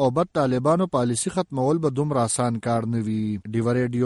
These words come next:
سره خبرو کې وتلي خبریال او څېړنکار عامر متین د حکومت لخوا د شدت پسند ډلو خلاف بغیر د څه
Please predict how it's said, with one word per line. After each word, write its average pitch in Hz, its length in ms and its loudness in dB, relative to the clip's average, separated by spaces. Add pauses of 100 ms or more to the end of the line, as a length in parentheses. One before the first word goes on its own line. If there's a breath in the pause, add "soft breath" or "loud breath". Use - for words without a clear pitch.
(120)
سره 123 180 0
خبرو 127 380 -2
کې 127 180 -2
وتلي 135 300 -2
خبریال 123 600 0
او 127 100 -2
څېړنکار 117 640 -2
عامر 120 300 0
متین 147 340 -2
د 143 60 -2
حکومت 123 540 0
لخوا 147 260 0
د 135 220 -4
شدت 113 320 -4
پسند 156 380 -2
ډلو 151 140 2
خلاف 139 380 0
بغیر 123 320 0
د 147 100 -6
څه 135 160 -6